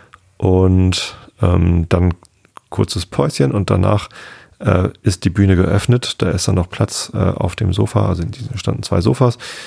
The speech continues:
Und, ähm, das zweite Sofa war dann halt für Gäste. Man konnte dann auf die Bühne raufgehen, äh, hat ein Mikrofon bekommen und auch Fragen. Die Technik haben sie Fishbowl genannt,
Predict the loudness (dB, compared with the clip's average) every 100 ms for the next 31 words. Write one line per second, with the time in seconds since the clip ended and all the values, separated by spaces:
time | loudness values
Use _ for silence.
0 | -20 _ -2 2 4 2 0 0 2 4
1 | 2 -2 _ _ _ _ _ _ _ -14
2 | -10 -6 -2 0 0 0 0 0 0 0
3 | 0 0 -2 0 0 -2 -8 -20 -20 _
4 | 0 0 0 -2 0 -2 0 -2 -2 0
5 | 0 0 -2 0 2 4 2 0 -2 2
6 | 2 2 -2 -8 _ -6 0 0 2 0
7 | 2 0 0 0 0 0 -2 -4 -10 -20
8 | -20 -20 -20 -20 _ _ -4 -2 -2 0
9 | 2 2 2 0 2 2 2 2 0 -2
10 | 0 2 4 4 4 4 4 0 -6